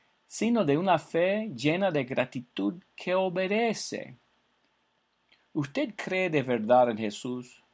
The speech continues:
¿Usted cree bastante en él para obedecerle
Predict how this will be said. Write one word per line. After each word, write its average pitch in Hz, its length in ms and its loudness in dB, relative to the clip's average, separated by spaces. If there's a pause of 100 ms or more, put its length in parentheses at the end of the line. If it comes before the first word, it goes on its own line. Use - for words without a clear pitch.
(720)
¿Usted 175 440 -2
cree 185 300 -4
bastante 170 680 0
en 165 80 -4
él 175 200 -4
para 139 240 0
obedecerle 151 1160 -2